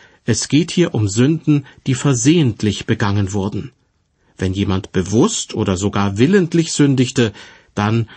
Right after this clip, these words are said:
war das Sündopfer nutzlos. Im zehnten Kapitel des Hebräerbriefes gibt es einen Abschnitt, der genau darauf Bezug nimmt, aber erst einmal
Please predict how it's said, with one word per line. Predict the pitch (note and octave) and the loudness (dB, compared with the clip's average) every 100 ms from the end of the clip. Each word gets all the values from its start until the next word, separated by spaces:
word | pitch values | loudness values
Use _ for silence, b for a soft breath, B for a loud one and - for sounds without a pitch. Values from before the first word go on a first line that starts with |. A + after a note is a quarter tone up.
| B | B
war | - | -4
das | G2+ F#2+ - | -2 -2 -2
Sündopfer | A2+ G#2 - G#2 - B2 | -2 -2 -4 -8 -2 0
nutzlos. | B2+ G#2+ - - G#2 F#2+ - - _ _ _ _ _ _ _ - B B B B B B B B | 2 2 0 -4 -4 -6 -8 -12 _ _ _ _ _ _ _ -20 B B B B B B B B
Im | - D3 D#3 B2 | 2 4 2 -2
zehnten | - F#3 G#3+ G3+ | -2 0 2 0
Kapitel | F3 E3 F3 E3+ | 0 2 2 2
des | D#3 C#3+ | 2 2
Hebräerbriefes | C#3 B2+ G#2+ B2+ B2+ A2+ A2 F#2+ G2+ - - | 0 0 2 2 2 0 -2 0 -2 -2 -4
gibt | A#2 A#2 | -4 -2
es | - | -2
einen | A2+ A2 A2+ | 0 0 0
Abschnitt, | - C3 - C3+ B2+ - _ | -2 -4 -2 0 0 -6 _
der | - G2+ | -4 0
genau | G#2+ G#2 A#2 B2+ | 2 2 2 0
darauf | B2+ A2 A#2 A2 G#2+ - | 0 -2 0 -2 -4 -6
Bezug | A#2 - - D#3 - | -6 -4 -2 -2 0
nimmt, | A2 C3 E3 B B B B | 0 0 -2 B B B B
aber | - G2+ G2+ - - | -4 -2 -2 -2 -2
erst | A2+ D3+ - | 0 -2 -2
einmal | D3+ E3 E3 E3+ | 0 2 2 0